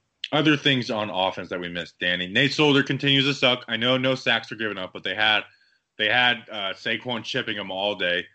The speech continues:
Solder was not good. Um, you know, I gotta go back and look at, you know, the, the whole tape, but he didn't have, like, a,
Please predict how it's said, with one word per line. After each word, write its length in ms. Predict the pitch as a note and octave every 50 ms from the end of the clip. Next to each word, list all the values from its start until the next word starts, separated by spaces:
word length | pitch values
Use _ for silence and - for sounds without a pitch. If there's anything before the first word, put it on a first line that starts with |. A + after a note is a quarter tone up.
| _ _
Solder 500 | - - - A2+ A2 A2+ A#2 B2 B2 B2
was 240 | A2+ G#2+ G2+ F#2+ F2+
not 280 | G2+ G#2 G#2+ A2+ - -
good. 300 | G#2 F#2 F2+ F2+ E2+ - _ _ _ _ _
Um, 280 | E2 E2 E2 D#2+ D#2+ D#2+ - - - -
you 100 | - F2
know, 80 | D#2
I 100 | D#2+ E2
gotta 200 | E2 F#2+ F#2+ F#2
go 100 | F#2 F#2+
back 200 | F#2 F#2+ F#2 F2+
and 100 | F#2+ F2+
look 140 | F#2+ G2 -
at, 80 | F#2 D#2 _ _
you 140 | - F2+ F2
know, 60 | F2+ -
the, 100 | F2 - - _ _ A#2
the 120 | A2 G2
whole 260 | - - A2+ G#2+ G2
tape, 360 | - - B2 B2 A2 F#2+ - -
but 140 | F2+ F2 - - _ _ _ _ _ _ _ _ _ _ _ _ - - -
he 140 | - A2+ A#2+
didn't 220 | A2+ B2 A#2 G#2
have, 220 | G2+ G#2+ G#2+ G#2 F2+
like, 140 | F#2+ G2 - -
a, 140 | G2 -